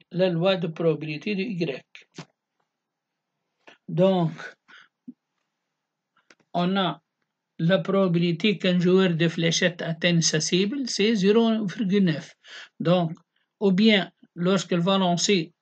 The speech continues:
la fléchette, ou bien elle va atteindre la cible, ou non.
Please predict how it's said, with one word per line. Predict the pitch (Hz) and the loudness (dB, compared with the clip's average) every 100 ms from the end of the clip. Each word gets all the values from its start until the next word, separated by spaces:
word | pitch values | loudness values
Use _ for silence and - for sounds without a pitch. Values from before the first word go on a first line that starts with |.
| _ - _ - | _ -20 _ -6
la | 170 175 | -2 0
fléchette, | 170 170 165 196 170 - | 0 0 2 0 -2 -8
ou | 165 | -2
bien | 160 180 156 170 | 0 0 -4 -6
elle | 170 | -4
va | 151 185 | -2 0
atteindre | 175 185 185 165 | 0 0 0 0
la | 156 151 | 0 -2
cible, | 156 220 233 453 | -2 -2 -4 -4
ou | 220 214 | 0 0
non. | 175 | 0